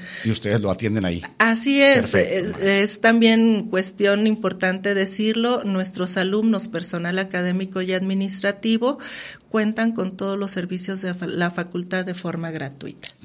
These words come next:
Speaker 1: Perfecto. Maestra, yo le agradezco mucho esta, que nos haya ilustrado esta magnífica plática,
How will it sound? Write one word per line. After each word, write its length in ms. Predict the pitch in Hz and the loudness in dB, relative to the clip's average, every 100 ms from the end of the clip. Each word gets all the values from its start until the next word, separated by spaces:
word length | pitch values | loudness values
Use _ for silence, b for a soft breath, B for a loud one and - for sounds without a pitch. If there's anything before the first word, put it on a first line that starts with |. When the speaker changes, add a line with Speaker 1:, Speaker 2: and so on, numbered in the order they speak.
| - | -4
Speaker 1:
Perfecto. 520 | 104 87 98 95 - B B - | -2 -2 -6 -8 -14 B B 2
Maestra, 580 | 123 127 135 - 131 - | 6 8 6 4 0 -2
yo 140 | - 143 | 2 4
le 80 | 156 | 6
agradezco 500 | 135 131 139 - 139 | 6 6 6 4 4
mucho 640 | 131 156 170 170 135 - | 6 4 4 0 -2 -6
esta, 600 | - 135 135 - 139 131 | 0 2 2 2 0 0
que 180 | - - | -2 0
nos 140 | 113 165 | 2 4
haya 160 | 180 | 4
ilustrado 640 | 180 113 - - 104 90 90 B B B - | 2 2 -2 -2 -2 -4 -8 B B B 4
esta 340 | 135 143 147 | 6 8 6
magnífica 720 | 143 113 117 123 143 120 98 | 6 6 6 4 2 2 2
plática, 640 | 113 117 147 143 151 147 | 4 2 2 0 2 2